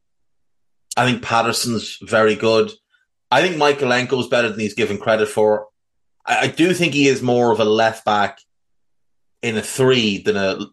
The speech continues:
than a, sorry, left side centre back in a three than an actual left back. But I think he's developed well since Dyche took over.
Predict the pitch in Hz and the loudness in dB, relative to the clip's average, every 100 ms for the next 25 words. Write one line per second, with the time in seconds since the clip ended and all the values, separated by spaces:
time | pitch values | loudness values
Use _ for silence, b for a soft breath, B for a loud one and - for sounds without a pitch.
0 | - 107 98 101 104 123 104 120 127 107 | -8 -4 -2 -2 -2 0 2 0 0 -2
1 | 107 110 104 104 - 98 - 113 107 95 | -2 -2 0 -2 -2 -10 -4 0 0 -2
2 | 95 101 - 98 90 101 110 - 85 87 | -2 -4 -4 -6 -2 0 0 -2 -6 -6
3 | - 104 110 160 160 139 120 113 110 104 | -4 -4 -2 -2 -4 -4 -2 0 0 0
4 | 101 101 98 - 98 95 98 98 92 87 | 0 2 0 -2 -8 -2 -2 -2 -6 -6
5 | 95 95 202 208 | -4 -2 -2 -4